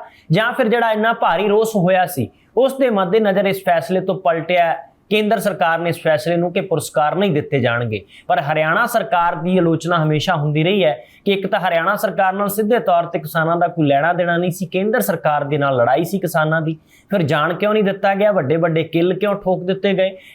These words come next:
ਬੈਰੀਗੇਟਿੰਗ ਪੰਜਾਬ ਦੀ ਹੱਦ ਵਿੱਚ ਹੀ ਕਿਉਂ ਕਰ ਦਿੱਤੀ, ਕਿ ਇਸ ਦੇ ਨਾਲ ਪੰਜਾਬ ਸਰਕਾਰ ਦੀ ਵੀ ਆਲੋਚਨਾ ਹੁੰਦੀ ਰਹੀ ਹੈ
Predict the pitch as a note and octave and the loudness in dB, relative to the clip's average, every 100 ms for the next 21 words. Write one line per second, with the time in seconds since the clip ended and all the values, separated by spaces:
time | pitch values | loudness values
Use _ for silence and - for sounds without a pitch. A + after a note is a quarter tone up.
0 | - D3+ F3+ A3+ G#3 G#3+ A3 G3+ F#3 E3 | -2 2 2 2 0 0 0 -2 0 2
1 | F3 G#3 A#3 G3+ G3 G3+ G#3 G#3 G#3 G#3 | 2 0 0 2 0 0 0 0 -2 -2
2 | G3 F3 E3 D#3+ F#3 F3 F#3+ F#3+ F#3 F#3+ | 0 -2 -2 -2 -4 0 -2 0 0 0
3 | F#3+ F#3 G#3+ A3+ G#3 G3 F3+ E3 F3 E3 | 0 0 0 -2 -2 0 0 0 0 2
4 | D3+ D#3+ D#3+ C#3+ C#3+ D3+ F#3 D3+ | 0 0 -2 -2 -2 0 2 0